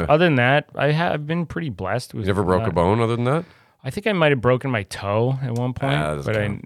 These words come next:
Speaker 2: yeah, I, I think I broke a rib. That sucked, actually.
Speaker 1: Oh, shit,
Speaker 2: I was
Speaker 1: yeah.
Speaker 2: playing basketball and I, I bruised or broke a rib, and it, for, like, a month, breathing hurt.
Speaker 1: And there's
Speaker 2: I was
Speaker 1: nothing they can really do.
Speaker 2: No.
Speaker 1: I've seen, uh,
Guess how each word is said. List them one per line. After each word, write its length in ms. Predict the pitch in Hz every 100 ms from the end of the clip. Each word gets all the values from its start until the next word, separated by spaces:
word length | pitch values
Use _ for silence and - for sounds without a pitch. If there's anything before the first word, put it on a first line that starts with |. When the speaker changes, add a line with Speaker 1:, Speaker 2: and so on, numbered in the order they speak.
| -
Speaker 2:
yeah, 400 | 113 107 101 104 -
I, 240 | 127 143 -
I 100 | 127
think 200 | - 147
I 80 | 131
broke 300 | 123 120 117
a 60 |
rib. 420 | 95 101 107 101
That 200 | 135 156
sucked, 360 | - 113 98 -
actually. 340 | 92 90 87
Speaker 1:
Oh, 140 | 98 87
shit, 400 | - 92 82 85
Speaker 2:
I 60 |
was 80 | 85
Speaker 1:
yeah. 40 | 78
Speaker 2:
playing 180 | 135 113
basketball 560 | 107 117 127 113 110
and 200 | 107 98 -
I, 60 | 117
I 40 |
bruised 560 | 104 92 123 127 135 131
or 100 | 110
broke 340 | 98 113 113
a 20 | 104
rib, 480 | 98 98 113 127 -
and 200 | 113 107
it, 180 | 104 - _ _
for, 680 | - 127 120 113 113 104 - -
like, 460 | 107 110 104 - _ _ _ _ _ _ 123
a 80 | 123
month, 520 | 120 117 113 101 -
breathing 800 | 101 110 113 117 113 101 95 -
hurt. 380 | - 95 90 87
Speaker 1:
And 60 | - 101
there's 40 |
Speaker 2:
I 20 |
was 60 | 107
Speaker 1:
nothing 180 | 107 107
they 100 | 95
can 100 | 87
really 200 | 90 82
do. 460 | 67 69 85 85 - -
Speaker 2:
No. 320 | 117 104 87 -
Speaker 1:
I've 180 | 107 -
seen, 280 | 147 139 123
uh, 280 | 101 92